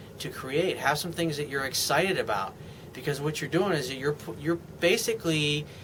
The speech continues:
hoping that this woman is what's gonna make you happy in your life. And if anybody in any relationship thinks that being with a certain person, or if you're single,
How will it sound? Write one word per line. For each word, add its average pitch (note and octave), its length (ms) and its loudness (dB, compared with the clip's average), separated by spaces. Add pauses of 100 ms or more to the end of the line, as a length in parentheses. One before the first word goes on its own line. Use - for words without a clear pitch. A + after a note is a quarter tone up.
(1080)
hoping D3 640 2
that B2+ 300 4
this D3+ 220 2
woman C3 320 2
is A2+ 160 -4
what's B2+ 260 -4
gonna B2 160 -2
make A#2+ 300 -4
you B2 80 -8
happy B2 460 0
in G#2 100 -12
your G#2 120 -6
life. A2+ 420 0
And A2 100 -6
if A2 200 -8 (480)
anybody C3 640 0 (560)
in B2 140 -4
any E3+ 280 2
relationship A#2+ 720 2
thinks C3 380 -2
that A#2+ 160 -6
being C#3 240 4
with B2 160 2
a A#2 60 -2
certain B2+ 400 0
person, C3 500 -2
or A2 240 2
if A2 100 -4
you're A2 120 -2
single, A#2+ 580 0